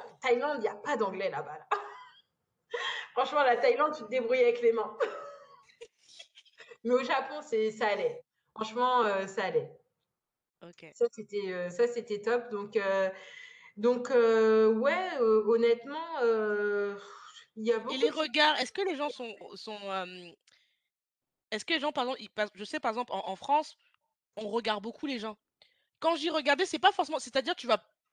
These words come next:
Speaker 2: p-, rester là, tu vas regarder comment les gens passent. Il y a vraiment cette présence de, de, du contact. Est-ce
Speaker 1: Ouais.
Speaker 2: qu'au Japon, les gens, ils regardent vraiment, par exemple, de manière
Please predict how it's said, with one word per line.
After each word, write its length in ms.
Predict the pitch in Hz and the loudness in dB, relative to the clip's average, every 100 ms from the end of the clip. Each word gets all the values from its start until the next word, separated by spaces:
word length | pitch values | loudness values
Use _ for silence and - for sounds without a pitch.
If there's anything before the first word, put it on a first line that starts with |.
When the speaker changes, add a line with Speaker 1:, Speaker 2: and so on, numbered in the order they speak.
| - | -10
Speaker 2:
p-, 80 | 220 | -6
rester 280 | 214 - | -6 -2
là, 120 | 247 269 | 0 2
tu 60 | |
vas 60 | 208 | 0
regarder 260 | 190 208 247 | 0 -2 -6
comment 180 | 226 | -8
les 60 | 214 | -8
gens 180 | 196 190 | -8 -2
passent. 300 | 240 254 - | 4 4 4
Il 40 | 220 | 0
y 20 | |
a 60 | |
vraiment 200 | 220 262 | 2 0
cette 160 | 320 262 | -2 -4
présence 380 | - 226 254 214 | -6 -6 -6 -6
de, 200 | 214 196 | -6 -6
de, 180 | 196 180 | -6 -10
du 120 | - | -12
contact. 440 | - 214 208 190 - - 190 | -16 -8 -6 -6 -10 -10 -8
Est-ce 140 | 202 | -4
Speaker 1:
Ouais. 20 | |
Speaker 2:
qu'au 120 | 320 | -4
Japon, 280 | 285 254 285 | -2 -4 -4
les 120 | 277 | -6
gens, 120 | 220 262 | -4 -6
ils 100 | 196 | -4
regardent 360 | 196 190 - _ | -2 -2 -2 _
vraiment, 380 | 175 208 233 240 | -10 -8 -8 -8
par 120 | 226 | -8
exemple, 240 | 226 226 185 | -8 -12 -12
de 80 | |
manière 320 | 190 202 196 | -10 -8 -10